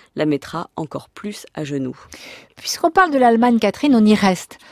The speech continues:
Speaker 2: Condamnation hier de celui qu'on appelle le comptable d'Auschwitz.
Speaker 1: Quatre ans de prison pour Oscar Gröning, quatre-vingt-quatorze ans. Quatre ans pour complicité dans le meurtre de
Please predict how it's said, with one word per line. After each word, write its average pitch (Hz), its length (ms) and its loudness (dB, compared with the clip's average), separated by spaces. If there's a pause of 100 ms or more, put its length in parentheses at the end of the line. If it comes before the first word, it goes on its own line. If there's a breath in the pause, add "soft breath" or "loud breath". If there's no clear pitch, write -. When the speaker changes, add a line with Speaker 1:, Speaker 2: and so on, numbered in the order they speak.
(160 loud breath)
Speaker 2:
Condamnation 254 680 2
hier 202 400 2
de 190 100 -2
celui 208 340 -4
qu'on 180 200 -6
appelle 185 340 -2
le 151 80 -2
comptable 214 720 -6
d'Auschwitz. - 840 -10
Speaker 1:
Quatre 269 340 0
ans 277 140 2
de 220 100 4
prison 214 440 -2
pour 190 340 -4
Oscar 214 580 0
Gröning, 175 680 2 (100)
quatre-vingt-quatorze 156 960 -4
ans. 143 120 -4
Quatre - 340 -6
ans 214 160 2 (420 loud breath)
pour - 240 -8
complicité 202 720 -6
dans 165 180 -2
le 160 120 -2
meurtre 196 400 -4
de 170 240 -2